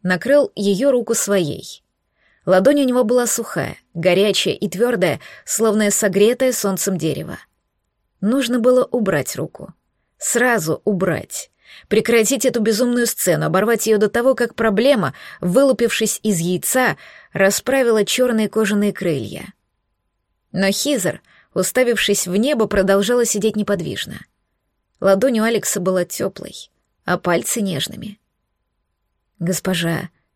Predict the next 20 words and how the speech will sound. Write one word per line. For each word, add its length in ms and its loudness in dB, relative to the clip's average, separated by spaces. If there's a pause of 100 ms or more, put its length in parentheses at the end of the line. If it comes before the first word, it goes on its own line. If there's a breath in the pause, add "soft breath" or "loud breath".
(200)
Деверли". 580 -2 (1400)
Склонившись 840 0
еще 380 0
ниже, 520 -2 (340 loud breath)
прошептал 600 0
он. 260 -12 (640 soft breath)
Теперь 320 4
Хизер 480 0
действительно 680 -2
чувствовала, 460 -2
как 220 -4
его 180 2
губы 300 0
касаются 600 -2
волос, 640 -4 (460 soft breath)
рождая 480 2
легкое, 460 2
восхитительно 680 -2
острое 440 0
ощущение 800 -2